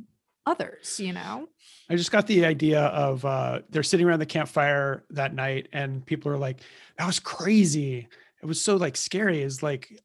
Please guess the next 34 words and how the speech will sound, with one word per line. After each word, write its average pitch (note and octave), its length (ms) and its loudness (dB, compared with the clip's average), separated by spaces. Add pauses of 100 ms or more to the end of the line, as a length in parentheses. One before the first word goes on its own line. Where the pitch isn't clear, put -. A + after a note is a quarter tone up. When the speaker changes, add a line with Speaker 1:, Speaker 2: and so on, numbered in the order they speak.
(160)
Speaker 2:
"But, F3 200 0
like, D#3 200 -6
I D3+ 60 -2
thought F#3+ 140 2
I - 20 4
was D#3+ 100 2
gonna D#3+ 120 0
slip, F#3+ 280 0
but D3+ 120 -4
we C#3 100 -4
didn't." D3+ 380 -2
And C#3+ 120 -8
it's C3 120 -10
like, - 180 -6
"Yeah, D#3 220 0 (340)
but F3+ 100 4
it's F#3+ 140 6
also C4 220 2
so G3+ 200 2
beautiful. D#3 600 0
Like, C3 260 -4 (100)
oh F3+ 200 -4
my E3 120 -2
God, E3 240 4
like, C#3+ 140 -8
the C#3+ 80 -4
water, F3 500 2
the F3 120 2
way D#3+ 120 2
that E3+ 100 2
it F3 40 2
was C#3+ 160 -2
bubbling E3+ 440 4
underneath." D#3 560 2